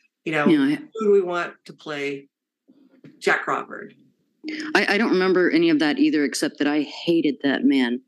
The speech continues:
Speaker 2: throughout the movie, that he was using
Speaker 1: You
Speaker 2: her, that he
Speaker 1: hated
Speaker 2: was using her, and, and she outwitted him. And I wondered if Lecter, Lecter must have put that together as well. Like, "Crawford, you're, you're using this, this as bait. No, we,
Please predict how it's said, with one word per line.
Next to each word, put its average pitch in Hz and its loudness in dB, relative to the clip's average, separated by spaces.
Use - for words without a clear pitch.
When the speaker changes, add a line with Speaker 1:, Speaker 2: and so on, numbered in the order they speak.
Speaker 2:
throughout 139 0
the 151 2
movie, 123 0
that 143 0
he 147 0
was 131 -2
using 131 2
Speaker 1:
You 160 2
Speaker 2:
her, - -6
that - -6
he - 4
Speaker 1:
hated - 2
Speaker 2:
was - -2
using 147 2
her, 135 -2
and, 135 2
and 135 2
she 131 0
outwitted 131 0
him. 113 2
And 185 2
I 180 2
wondered 180 2
if 160 2
Lecter, 135 2
Lecter 190 0
must 143 0
have 135 2
put - -2
that - 0
together 117 2
as 120 -4
well. 123 -2
Like, - -6
"Crawford, 180 0
you're, 160 0
you're 151 2
using 170 0
this, 160 -4
this - 0
as 147 0
bait. 160 2
No, 131 2
we, 139 0